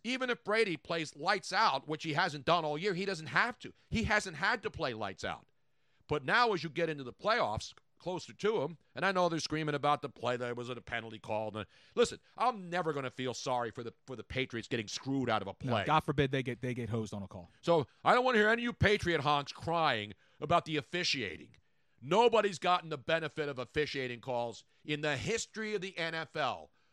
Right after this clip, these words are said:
Speaker 1: more than the New England Patriots.
Speaker 2: The whole dynasty started on the benefit of an officiating call.
Speaker 1: That's right,
Speaker 2: What do
Speaker 1: the
Speaker 2: you
Speaker 1: Tuck
Speaker 2: talk-,
Speaker 1: rule
Speaker 2: the
Speaker 1: play.
Speaker 2: Tuck rule, for God's sakes.
Speaker 1: I don't wanna hear any of that bullshit, "We got screwed by the officials." No, you didn't. You got screwed because the Kansas City Chiefs played better.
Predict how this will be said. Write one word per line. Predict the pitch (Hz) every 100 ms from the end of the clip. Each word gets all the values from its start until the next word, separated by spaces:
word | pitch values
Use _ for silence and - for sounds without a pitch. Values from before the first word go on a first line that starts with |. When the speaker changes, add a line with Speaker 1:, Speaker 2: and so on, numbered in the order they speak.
| _
Speaker 1:
more | 127 165 165
than | 156
the | 151
New | 139 143
England | 135 127 117
Patriots. | 123 - - -
Speaker 2:
The | 214 214
whole | 247 233
dynasty | - 220 240 226 214
started | - - 254 294 185
on | 156
the | 139
benefit | 156 151 160 147
of | 139
an |
officiating | 135 156 143 151 131 135
call. | -
Speaker 1:
That's | 180
right, | 220
Speaker 2:
What | 196
do | 262
Speaker 1:
the | -
Speaker 2:
you | 220
Speaker 1:
Tuck | 254 -
Speaker 2:
talk-, |
Speaker 1:
rule | 151 120
Speaker 2:
the | 196
Speaker 1:
play. | 123
Speaker 2:
Tuck | 107 262 -
rule, | 160 147
for | 139
God's | 143 156 139
sakes. | - 139 113
Speaker 1:
I | 175
don't | 247
wanna | 254 233
hear | 233
any | 269
of | 269
that | 247 156
bullshit, | 214 220 - 185
"We | 180
got | 180 175
screwed | - 185 196
by | 165 165
the | 151
officials." | - 147 120 117
No, | 247
you | 190
didn't. | 131 - 180 - _ _ _ _ _ _ _ _ _
You | 185
got | 202 190
screwed | - 220 226 180
because | 170 175 170
the | 151 151
Kansas | - 185 202 180 156
City | 175
Chiefs | 156 - 175
played | - - 170 143
better. | 117 101 -